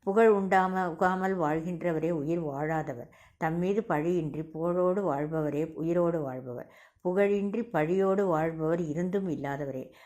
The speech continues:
பழி உண்டாகாமல் வாழ்வதே வாழ்க்கை எனப்படும். புகழ் இல்லாதவர் வாழ்வதும் வாழாததும் ஒன்றுதான். Those who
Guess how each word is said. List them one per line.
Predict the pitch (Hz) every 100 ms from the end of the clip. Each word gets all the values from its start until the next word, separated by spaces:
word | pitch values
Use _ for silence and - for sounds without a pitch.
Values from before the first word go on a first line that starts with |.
| _
பழி | - 147 165
உண்டாகாமல் | 180 175 180 180 175 190 190 202
வாழ்வதே | 185 165 170 170 175
வாழ்க்கை | 156 139 156 165 165
எனப்படும். | 143 131 131 127 - - _
புகழ் | - 185 226
இல்லாதவர் | 208 170 185 180 180 175 165
வாழ்வதும் | 139 151 170 170 175 160
வாழாததும் | 139 151 165 147 135 143 160
ஒன்றுதான். | 131 135 131 123 - - _ _ -
Those | 208 240
who | 220